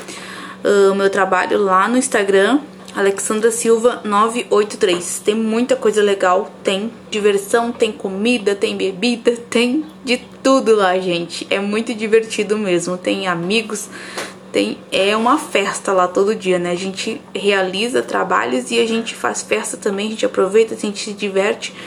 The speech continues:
Eu tô sempre trazendo alguma coisa legal, animada do meu dia a dia, ela contando com algum filtro engraçado, as histórias dos amigos.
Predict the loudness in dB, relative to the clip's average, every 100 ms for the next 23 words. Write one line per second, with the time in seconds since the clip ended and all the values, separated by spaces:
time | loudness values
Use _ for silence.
0 | -14 -14 -14 -8 0 0 2 0 0 -4
1 | -2 0 2 2 2 2 -2 0 0 2
2 | 2 2 2 2 0 -2 0 0 0 -2
3 | -2 -2 2 2 2 2 2 2 0 -6
4 | -2 0 0 0 -2 -2 -4 -8 0 0
5 | 2 0 0 -2 -2 0 2 2 2 0
6 | -2 -8 -2 0 0 -2 -4 0 0 0
7 | -4